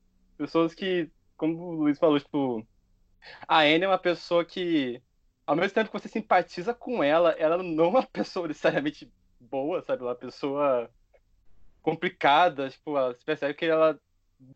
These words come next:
o ambiente de trabalho com ela é um ambiente que não é, tem um clima muito bacana, as relações dela com a namorada também não, tipo, ela é uma personagem que ela é alcoólatra também, é...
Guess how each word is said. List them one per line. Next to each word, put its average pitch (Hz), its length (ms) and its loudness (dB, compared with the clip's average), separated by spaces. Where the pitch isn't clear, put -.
o 151 180 0
ambiente 151 400 -2
de - 60 -20
trabalho 156 360 0
com 147 180 -6
ela 156 140 -2
é - 20 -2
um 151 40 -4
ambiente 139 540 -8
que - 100 -14
não 156 320 -2
é, 170 120 -4
tem 156 200 -4
um 151 40 0
clima 143 200 -4
muito 147 220 -4
bacana, 135 1040 -2
as 120 140 -6
relações 147 420 2
dela 151 140 2
com 156 100 -4
a 143 40 0
namorada 139 760 2
também 131 380 -2
não, 131 380 -4
tipo, 123 520 -6
ela 127 120 2
é - 20 2
uma 135 60 -2
personagem 156 280 -2
que 151 60 2
ela 151 80 4
é 160 40 4
alcoólatra 151 600 0
também, 135 680 -6
é... 123 720 -6